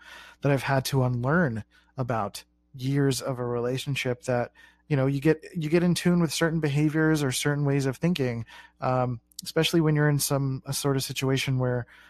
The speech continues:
you're kind of walking on eggshells and you're worried about the things that you're gonna say being misconstrued,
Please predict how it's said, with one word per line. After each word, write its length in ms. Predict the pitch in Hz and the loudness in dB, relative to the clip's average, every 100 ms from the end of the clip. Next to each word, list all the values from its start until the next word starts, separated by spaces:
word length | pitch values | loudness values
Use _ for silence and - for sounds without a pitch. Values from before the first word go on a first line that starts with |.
| _ | _
you're 100 | - | -12
kind 200 | - 143 | -2 -2
of 80 | 120 | 0
walking 280 | 127 127 127 | 0 -2 -4
on 120 | 120 | 0
eggshells 500 | 151 - 120 101 110 | 0 0 -2 -4 -6
and 120 | 107 | -10
you're 140 | 110 107 | -10 -6
worried 340 | 123 147 143 | 0 2 2
about 260 | 120 113 - | 0 -2 -4
the 80 | |
things 260 | 110 127 127 | -8 -6 -4
that 120 | 117 | -4
you're 100 | 117 | -6
gonna 160 | 113 107 | -6 -4
say 420 | - 151 139 120 | 0 0 0 -2
being 260 | 120 123 120 | -4 -6 -6
misconstrued, 800 | 110 - 117 - 180 165 147 | -8 -8 -8 0 4 6 4